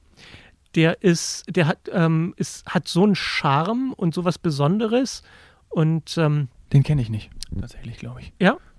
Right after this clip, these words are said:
Speaker 2: Ja, kenn ich nicht.
Speaker 1: Also
Speaker 2: Müssen wir uns anschauen.
Speaker 1: der, der wär so mein heißester Tipp und ansonsten wahrscheinlich jemand, den man gar nicht auf dem Schirm hat. Wenn man den Namen hört, wird man sagen, „Bitte wer?“ Und ich glaub, das wird der nächste James
Speaker 2: Daniel
Speaker 1: Bond.
Speaker 2: Craig hatte man ja auch nicht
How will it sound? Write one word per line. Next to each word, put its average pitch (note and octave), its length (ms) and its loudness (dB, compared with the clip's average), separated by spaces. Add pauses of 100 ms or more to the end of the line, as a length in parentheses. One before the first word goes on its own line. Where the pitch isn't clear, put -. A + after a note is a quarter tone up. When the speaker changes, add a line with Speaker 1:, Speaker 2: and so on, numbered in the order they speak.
Speaker 2:
Ja, E3 120 0
kenn A3+ 140 0
ich G#3+ 60 6
nicht. D3+ 180 2 (500)
Speaker 1:
Also F3+ 300 4 (220)
Speaker 2:
Müssen D3+ 140 2
wir F3 40 0
uns D3+ 80 0
anschauen. B2 360 0 (520)
Speaker 1:
der, G3+ 380 4
der G3+ 320 2
wär G#3 100 6
so F#3+ 120 4
mein F3+ 240 6
heißester G3 500 0 (140)
Tipp - 260 -2
und F#3+ 140 -2
ansonsten F#3 600 0
wahrscheinlich F#3 440 0
jemand, F3+ 260 0
den E3+ 80 0
man D#3+ 260 0
gar D#3 200 4
nicht D3 180 2
auf - 140 -6
dem D3+ 80 -2
Schirm E3+ 300 0
hat. D#3+ 120 -2
Wenn E3 80 0
man D#3 120 0
den D#3 120 0
Namen D#3 280 0
hört, D#3+ 180 2
wird E3+ 120 -8
man D#3 120 -2
sagen, C#3+ 260 -4
„Bitte C#3 380 -2
wer?“ G#3 260 6 (460)
Und D#3+ 160 0
ich - 40 -8
glaub, D#3+ 200 -2
das C#3 180 -4
wird D#3+ 140 -6
der C#3 80 -2
nächste C#3 260 -6
James B2+ 140 -2
Speaker 2:
Daniel A#2+ 200 10
Speaker 1:
Bond. B2+ 60 -2
Speaker 2:
Craig B2+ 180 4
hatte C3 200 4
man B2 100 4
ja A#2 80 4
auch A#2 120 4
nicht A#2+ 200 0